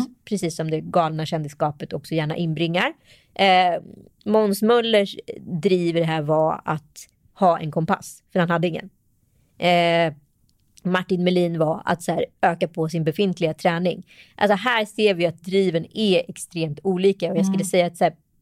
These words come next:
Speaker 1: prepping-personligheten, kvinna, man, tydliggörs lika mycket i det här som i Sixteen Weeks of Hell.
Speaker 2: Jo, men jag tycker det är ganska intressant när jag var med i Kändisdjungeln då.
Speaker 1: Gud, jag älskar att du har gjort allt det här.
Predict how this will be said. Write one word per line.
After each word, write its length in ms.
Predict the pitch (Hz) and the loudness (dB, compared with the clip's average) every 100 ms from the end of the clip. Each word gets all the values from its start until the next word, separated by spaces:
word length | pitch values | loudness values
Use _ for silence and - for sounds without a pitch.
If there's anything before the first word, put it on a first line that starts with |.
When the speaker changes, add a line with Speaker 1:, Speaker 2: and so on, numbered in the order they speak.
| 196 | -8
Speaker 1:
prepping-personligheten, 1400 | - 254 - _ - 196 190 190 196 185 214 208 - 170 165 - | 0 0 -2 _ -2 -2 -2 -2 0 2 2 2 -2 -4 -4 -10
kvinna, 440 | - 196 165 170 | -2 -2 0 -2
man, 360 | 180 202 160 170 - - | 0 0 -2 -8 -10 -6
tydliggörs 560 | 190 151 175 170 156 | -4 -2 0 0 -2
lika 580 | 185 202 185 160 - 190 | -2 0 -2 -6 -2 -2
mycket 480 | 175 160 _ - 175 | 0 -6 _ -2 -2
i 100 | 160 | -2
det 80 | 151 | -2
här 280 | 175 156 151 | -2 -4 -6
som 160 | 151 | -8
i 40 | 143 | -10
Sixteen 360 | 147 - 151 | -12 -12 -10
Weeks 200 | 156 143 | -10 -12
of 80 | 147 | -12
Hell. 140 | 156 - _ _ - - - - - - _ - | -12 -14 _ _ -20 -20 -18 -20 -20 -20 _ 0
Speaker 2:
Jo, 300 | 247 285 311 | 4 4 2
men 200 | 277 302 - 247 | 2 0 -2 -6
jag 160 | - 277 | -2 -2
tycker 160 | 311 320 | 0 2
det 40 | |
är 100 | 320 | 2
ganska 180 | 311 254 | 0 -2
intressant 500 | 226 - 277 233 - | -4 0 0 0 0
när 160 | 240 | 2
jag 80 | 233 | 2
var 100 | 220 | 2
med 120 | 220 | 2
i 40 | 208 | 0
Kändisdjungeln 800 | 226 226 208 202 277 277 233 170 | 0 2 2 0 2 4 2 0
då. 200 | - - 180 - | -4 -6 -10 -14
Speaker 1:
Gud, 280 | - 160 | -12 -6
jag 100 | - | -6
älskar 300 | - 147 - | -6 -8 -6
att 60 | 151 | -6
du 60 | 156 | -6
har 60 | |
gjort 200 | 156 156 - | -8 -10 -10
allt 240 | 143 143 | -10 -10
det 60 | |
här. 120 | - | -12